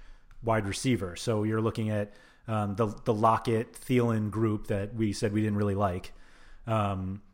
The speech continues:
would you rather play the, one of those guys and, and Hunter Henry or another cheap, uh, tight end, or do you prioritize Ingram and try to find one of these cheaper wide receivers?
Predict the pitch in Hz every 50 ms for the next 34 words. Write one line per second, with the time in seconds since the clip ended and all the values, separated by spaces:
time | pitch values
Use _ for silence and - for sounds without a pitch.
0 | - 117 113 110 113 117 120 123 117 - 127 117 113 113 143 - - 123 127 127
1 | 127 113 123 120 120 110 107 117 110 110 107 107 107 107 107 - - - - 110
2 | 104 98 92 - - - - - 131 110 107 98 110 120 107 113 98 117 120 120
3 | 120 127 127 135 131 104 98 98 98 101 101 101 95 90 - - 113 104 98 -
4 | - - - - - - - - - - - 107 101 98 - - 113 104 101 101
5 | 98 101 101 104 101 101 - - - - - - - - 107 107 107 107 107 104
6 | - 120 107 110 117 120 113 - 127 117 110 104 117 117 123 127 110 104 101 101
7 | 98 98 95 - 113 101 101 - - 107 101 98 98 101 95 95 92 85 - -
8 | 107 95 - 95 90 90 90 87 87 - - 85 80 - - - -